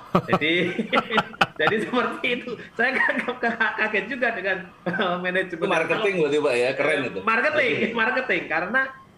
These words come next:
Speaker 1: eh, pe-, eh, perusahaan kami ini baru, gedungnya baru, gedungnya <laughs> sangat mewah. Saya, eh, bermain di situ.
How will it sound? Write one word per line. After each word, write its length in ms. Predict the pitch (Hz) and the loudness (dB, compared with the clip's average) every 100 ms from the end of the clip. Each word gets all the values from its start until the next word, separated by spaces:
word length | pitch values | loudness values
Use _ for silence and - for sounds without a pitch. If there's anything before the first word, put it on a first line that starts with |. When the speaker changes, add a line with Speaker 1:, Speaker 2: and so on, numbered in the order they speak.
| - | -10
Speaker 1:
eh, 300 | 180 185 185 185 - - - - | -4 -2 -4 -8 -12 -20 -20 -12
pe-, 120 | 180 175 | -8 0
eh, 140 | 156 156 | 0 0
perusahaan 400 | 180 175 156 156 | -2 -2 -2 -2
kami 260 | 135 143 214 - - - | -4 -4 -6 -10 -20 -8
ini 640 | 131 127 147 156 151 131 | -4 -4 -4 -4 -4 -6
baru, 400 | 127 123 117 170 | -4 -2 0 -2
gedungnya 400 | 123 120 117 123 | -4 -6 -4 -4
baru, 400 | 113 104 123 175 - - - | -4 -6 -6 -6 -10 -18 -10
gedungnya 320 | 123 120 117 - | -4 -2 -4 -4
<laughs> 20 | |
sangat 320 | 131 123 120 | -2 -2 -4
mewah. 320 | 117 131 147 | -4 -4 -4
Saya, 320 | 123 131 - - - - | -2 -2 -2 -12 -20 -6
eh, 260 | 120 117 117 - | 0 0 0 -4
bermain 320 | 120 113 113 | -4 -2 -4
di 80 | 117 | -4
situ. 560 | - 120 - 185 - | -8 -10 -6 -6 -6